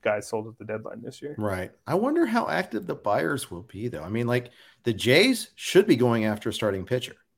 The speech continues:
Speaker 2: Absolutely. The Phillies, your Phillies, I mean,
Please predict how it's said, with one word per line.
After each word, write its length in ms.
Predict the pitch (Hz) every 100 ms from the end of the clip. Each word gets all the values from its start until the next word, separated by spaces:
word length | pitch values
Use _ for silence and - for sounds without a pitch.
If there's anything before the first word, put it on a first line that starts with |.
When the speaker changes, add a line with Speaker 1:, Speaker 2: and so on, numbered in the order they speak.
| _ _ -
Speaker 2:
Absolutely. 480 | 135 - 139 110 76 _ - _ _
The 100 | -
Phillies, 500 | 127 202 220 254 262
your 160 | 117 170
Phillies, 500 | 185 170 190 262 -
I 60 | 131
mean, 360 | 143 135 123